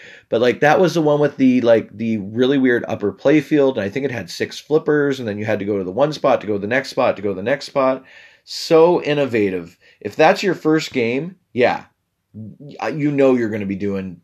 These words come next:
things a little bit differently, and that's what I love so much about this guy. Okay, his next game was Earthshaker. Earthshaker. Incredible. Loved that rule set. Complex,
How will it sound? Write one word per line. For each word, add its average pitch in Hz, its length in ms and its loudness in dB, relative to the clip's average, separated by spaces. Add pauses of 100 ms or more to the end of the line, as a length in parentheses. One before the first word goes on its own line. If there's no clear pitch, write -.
things 101 240 -6
a 85 80 -6
little 139 440 -2
bit 160 260 -6
differently, 87 440 -2
and 90 180 -12
that's 127 340 -4
what 120 100 -8
I 117 100 -8
love 151 460 0
so - 140 -6
much 120 240 -4
about 104 180 -4
this - 180 -12
guy. 65 360 -12 (320)
Okay, 110 200 -2
his 113 220 -6
next 165 260 -2
game 117 220 -6
was 107 240 -4 (180)
Earthshaker. 123 1300 -6 (280)
Earthshaker. - 680 -10 (520)
Incredible. 120 1000 -2 (340)
Loved 139 600 2
that 110 220 -2
rule 101 320 -4
set. 90 380 -8
Complex, 127 960 -2